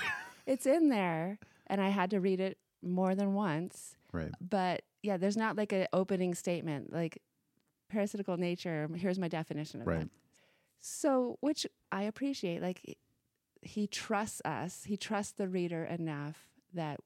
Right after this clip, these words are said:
Speaker 2: we will get his intent
Speaker 1: Right.
Speaker 2: <laughs> without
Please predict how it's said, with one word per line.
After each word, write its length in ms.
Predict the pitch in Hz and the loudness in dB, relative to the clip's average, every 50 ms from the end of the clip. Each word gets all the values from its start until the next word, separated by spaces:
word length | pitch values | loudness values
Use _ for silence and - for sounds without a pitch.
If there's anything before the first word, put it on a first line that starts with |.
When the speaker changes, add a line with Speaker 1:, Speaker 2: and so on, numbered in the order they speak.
| _ _ _ | _ _ _
Speaker 2:
we 300 | - 170 170 170 170 170 | -4 -2 0 0 0 0
will 560 | 170 160 165 160 151 147 147 147 143 143 151 151 _ _ _ _ _ _ _ _ 147 151 - | -2 -2 -2 -2 -2 -2 -4 -4 -6 -6 -8 -10 _ _ _ _ _ _ _ _ -12 -12 -4
get 480 | - 170 147 143 - - - - - - _ _ _ _ _ _ | -2 -2 -2 -2 -4 -6 -12 -16 -16 -18 _ _ _ _ _ _
his 440 | _ - 170 165 156 151 156 - - _ _ _ 233 _ _ - | _ -4 -4 -2 -2 -4 -6 -10 -16 _ _ _ -20 _ _ -2
intent 640 | 180 175 160 - - 170 147 147 151 - - - - _ | -2 -2 -2 -4 -6 -6 -6 -6 -6 -10 -12 -20 -10 _
Speaker 1:
Right. 240 | 95 85 85 90 107 131 _ _ _ _ _ _ _ _ _ _ - _ - | -6 -6 -4 -6 -10 -12 _ _ _ _ _ _ _ _ _ _ -20 _ -6
Speaker 2:
<laughs> 220 | 190 - - - 202 | -6 -6 -4 -2 -2
without 400 | 185 175 - 160 175 175 165 | -2 -2 -2 -2 -4 -4 -4